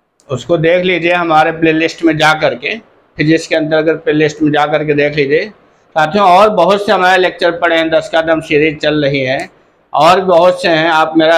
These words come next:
channel में जा करके, कलीवर अड्डा में जा करके इसको देख लीजिए। उसके बाद ये friction का हमारा topic आगे जो है वो देखिए।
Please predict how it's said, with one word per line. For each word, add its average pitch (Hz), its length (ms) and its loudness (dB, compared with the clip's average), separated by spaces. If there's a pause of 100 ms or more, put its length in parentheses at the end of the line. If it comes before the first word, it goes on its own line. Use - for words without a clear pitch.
(280)
channel 156 400 -2
में 165 140 0
जा 160 160 2
करके, 143 420 -2 (480)
कलीवर 160 340 2
अड्डा 160 280 2
में 160 140 -2
जा 151 140 2
करके 156 300 -2
इसको 147 220 -2
देख 147 240 -2
लीजिए। 165 420 -2 (300)
उसके - 280 -2
बाद 175 360 2 (240)
ये 151 120 0
friction 151 480 -2
का 185 160 0
हमारा 156 420 -2
topic 151 440 0
आगे 160 380 0
जो 156 180 2
है 226 340 0 (380)
वो 190 100 0
देखिए। 135 520 0